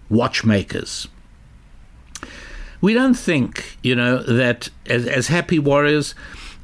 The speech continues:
uh, we don't think that comparing bad ideas to a corrosive acid or to some dreadfully toxic pesticide like,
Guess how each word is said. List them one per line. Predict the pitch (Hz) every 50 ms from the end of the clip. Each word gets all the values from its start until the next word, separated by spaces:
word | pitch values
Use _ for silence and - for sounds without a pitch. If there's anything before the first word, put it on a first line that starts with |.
| - -
uh, | - 135 131 - - - 151
we | 160 196 214
don't | 233 233 220 160
think | - - 151 127 120 -
that | 135 120 110 -
comparing | - 131 117 117 110 - 135 123 123 127 123 120 113 110
bad | 95 - 113 107 110 113 117 113
ideas | 107 107 107 107 95 92 104 104 104 104 104 104 98 - -
to | - - 113 110
a | 110 104
corrosive | - - - 117 113 117 120 120 120 117 98 110 113 101 95 - -
acid | - 113 117 110 - - - 110 107 107 107 - - - - - - - - - - - - - - - - - - -
or | - 123 127 127 123 123 123
to | - - 127
some | - - - 147 135 131 131 127 123 120 - - - - - - - 110
dreadfully | 101 95 113 127 147 160 - - - - 151 139 135 123 110 -
toxic | - - 160 135 - - - - 113 - - -
pesticide | - 143 135 - - - 131 113 - - 131 117 117 117 113 113 110
like, | 120 110 107 107 - - -